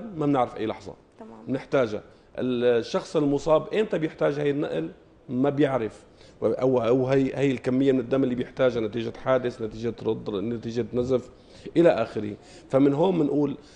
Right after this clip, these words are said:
Speaker 1: بالذات لهدول الأشخاص، يعني، اللي عندهم زمر نادرة، وخاصة السلبية، يعني، الإيجابي موجود أكثر من السلبي. الزمر السلبية وخاصة النادرة كمان، الأو سلبي أو الآ بي سلبي أو إلى آخره،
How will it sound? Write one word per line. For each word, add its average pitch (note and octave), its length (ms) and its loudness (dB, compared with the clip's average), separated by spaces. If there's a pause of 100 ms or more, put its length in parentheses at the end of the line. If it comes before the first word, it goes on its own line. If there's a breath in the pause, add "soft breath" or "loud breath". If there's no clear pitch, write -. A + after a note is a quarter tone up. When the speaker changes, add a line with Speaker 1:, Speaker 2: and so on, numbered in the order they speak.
(200 loud breath)
Speaker 1:
بالذات C3+ 440 4
لهدول C3+ 280 4
الأشخاص، - 680 -4
يعني، G2 360 -4
اللي G2 220 -4
عندهم A#2 300 -2
زمر A2+ 240 0
نادرة، G#2+ 560 2 (320 loud breath)
وخاصة C#3 460 0
السلبية، C3+ 800 2 (320 loud breath)
يعني، A2 300 2
الإيجابي C3 580 2
موجود C3 360 2
أكثر A#2 320 0
من F#2+ 120 -2
السلبي. G2 440 -6 (400 loud breath)
الزمر D#3 420 2
السلبية C3+ 600 2
وخاصة D#3 500 2
النادرة C#3 600 4
كمان، A#2 300 0
الأو B2+ 180 4
سلبي B2 320 -4
أو G2 100 -2
الآ G2+ 360 -2
بي C3+ 160 2
سلبي A#2 400 -4
أو G#2+ 140 -6
إلى G2 160 -4
آخره، - 200 -10